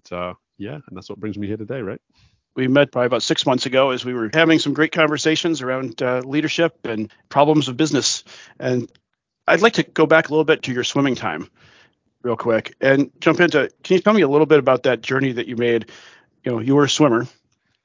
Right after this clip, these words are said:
Speaker 2: and then you made that pivot to, "Hey, I'm gonna coach."
Speaker 1: Yeah.
Speaker 2: That sometimes it seems kind of natural, but in swimming being such an individual thing, how did that transpire, and what,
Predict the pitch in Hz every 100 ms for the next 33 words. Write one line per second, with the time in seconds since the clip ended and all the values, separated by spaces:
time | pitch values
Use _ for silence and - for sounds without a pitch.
0 | - 123 143 143 135 143 - 147 151 -
1 | 131 127 - - - 165 147 139 - 143
2 | - - - _ _ _ _ _ 95 92
3 | 85 _ _ - - - - - 151 -
4 | _ _ _ _ _ - 180 190 180 156
5 | 147 - 190 185 - - 180 185 151 175
6 | - 226 185 143 147 - 160 170 170 143
7 | 147 139 123 - - _ _ _ - 143
8 | 143 147 131 156 180 185 - 208 220 175
9 | - 156 185 180 _ - 156 - 147 -
10 | 147 135 - 147 147 107 107 131